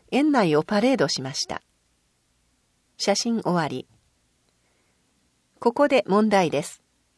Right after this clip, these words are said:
アクション油が淵in安城。写真五では、〇〇小学校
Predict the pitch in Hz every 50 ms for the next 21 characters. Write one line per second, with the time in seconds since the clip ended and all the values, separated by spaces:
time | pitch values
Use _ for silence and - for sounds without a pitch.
0 | _ _ _ _ _ _ _ _ _ _ - 202 262 - - - - 233 220 202
1 | 190 - - 180 196 196 240 247 269 262 262 262 247 - - - - - 156 -
2 | - - 208 226 226 220 - - - 254 269 247 196 - 135 127 104 107 - _
3 | _ _ _ _ _ _ _ _ _ _ - - 190 202 - - 240 226 196 170
4 | - 151 151 - _ _ _ _ _ _ - 208 220 185 160 156 180 - _ _
5 | _ _ _ _ _ _ _ _ 208 208 214 220 269 285 285 294 294 277 277 269
6 | - - 220 220 214 208 208 226 233 - - 147 139 135 139 - -